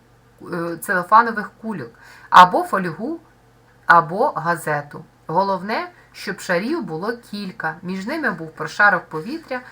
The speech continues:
а про-, повітря, як ви знаєте, погано проводить тепло. І тому до-, тривалий час тепло від навколишнього середовища не передається морозиву.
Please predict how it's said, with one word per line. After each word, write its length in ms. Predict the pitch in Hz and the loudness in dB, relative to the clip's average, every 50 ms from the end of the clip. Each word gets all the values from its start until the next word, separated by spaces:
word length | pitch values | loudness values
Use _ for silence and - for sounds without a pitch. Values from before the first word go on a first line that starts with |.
| - - - - - | -20 -20 -20 -6 4
а 220 | - 175 175 151 | 8 10 10 10
про-, 320 | - - - 175 175 175 170 - - | 8 4 0 -4 -4 -4 -4 -6 -8
повітря, 420 | - 180 190 285 339 - 294 277 | -8 -8 -6 -8 -10 -6 -4 -4
як 220 | 262 254 247 - 247 | -4 -4 -4 -4 -6
ви 80 | 233 | -6
знаєте, 420 | 226 220 226 220 214 214 214 - 165 | -4 0 0 0 0 0 -4 -8 -8
погано 500 | - 143 147 147 - 180 214 254 254 240 | -6 -6 -2 2 4 4 4 4 0 -6
проводить 580 | - - 151 147 156 165 190 202 226 226 - | -8 -8 -8 -6 -4 -4 -4 -4 -6 -8 -8
тепло. 460 | - 202 - - - 151 156 151 147 - - _ - - - - - - | -10 -10 -10 -8 -6 -4 -4 -4 -6 -8 -14 _ -20 -20 -20 -20 -18 -12
І 140 | - 202 190 | -12 -10 -6
тому 460 | - 185 175 180 196 247 311 339 339 - - - - - _ _ - - | -4 -4 -4 -2 -2 -2 -4 -4 -6 -10 -16 -20 -20 -20 _ _ -14 -8
до-, 300 | 151 190 214 220 196 - - - | -4 -2 -2 -2 -2 -4 -6 -8
тривалий 520 | 196 196 202 190 196 175 156 151 160 156 | -6 -4 2 4 6 6 6 4 2 -4
час 340 | - - 233 247 302 - - | -2 2 4 6 6 4 2
тепло 340 | - 196 - - 180 180 175 | -4 -12 -10 -6 -6 -4 -4
від 160 | 175 165 156 | -6 -6 -6
навколишнього 680 | 156 156 - - - 277 302 320 - - 247 214 202 | -6 -8 -6 -6 -6 -6 -6 -6 -8 -8 -8 -8 -8
середовища 680 | - - 196 185 175 - 175 165 156 156 - - - 143 | -8 -8 -10 -8 -6 -4 -4 -4 -4 -6 -10 -12 -12 -10
не 200 | 151 180 233 262 | -6 -6 -6 -4
передається 840 | - - 226 190 170 156 160 151 151 170 202 226 226 - 247 220 226 - - _ _ _ _ _ _ _ _ _ _ - | -2 -4 -4 -4 -4 -8 -10 -10 -8 -8 -8 -10 -8 -8 -8 -8 -8 -10 -16 _ _ _ _ _ _ _ _ _ _ -4
морозиву. 640 | 185 208 196 175 160 156 - 151 143 139 147 - | -2 0 0 0 0 -2 -4 -8 -12 -16 -16 -18